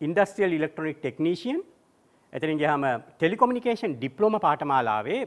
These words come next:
මොඩියුල් විශාල සංඛ්‍යාවක ඩිජිටල් ඉලෙක්ට්‍රොනික් පිළිබඳ කතා කරනවා. මෙගාට්‍රොනික් ඩිප්ලෝමා එකෙත්,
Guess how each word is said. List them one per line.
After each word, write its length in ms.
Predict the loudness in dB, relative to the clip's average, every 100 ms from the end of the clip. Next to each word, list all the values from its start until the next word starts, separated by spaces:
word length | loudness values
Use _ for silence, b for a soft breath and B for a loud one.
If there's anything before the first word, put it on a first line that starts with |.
| -10 _ _
මොඩියුල් 340 | -6 0 0 0 -6
විශාල 320 | -8 -4 -4
සංඛ්‍යාවක 580 | -4 -6 -2 -2 -2 -6 -12 -14 b b -12
ඩිජිටල් 360 | -10 -4 -4
ඉලෙක්ට්‍රොනික් 400 | -2 -6 -6 -8 -8
පිළිබඳ 280 | -8 -6
කතා 300 | -6 -4 -2
කරනවා. 320 | -2 -4 -6 -10 _ _ _ _ _ _ b b -8
මෙගාට්‍රොනික් 560 | -4 2 2 2 -4 -6
ඩිප්ලෝමා 480 | -10 -4 -2 0 0
එකෙත්, 280 | -2 -8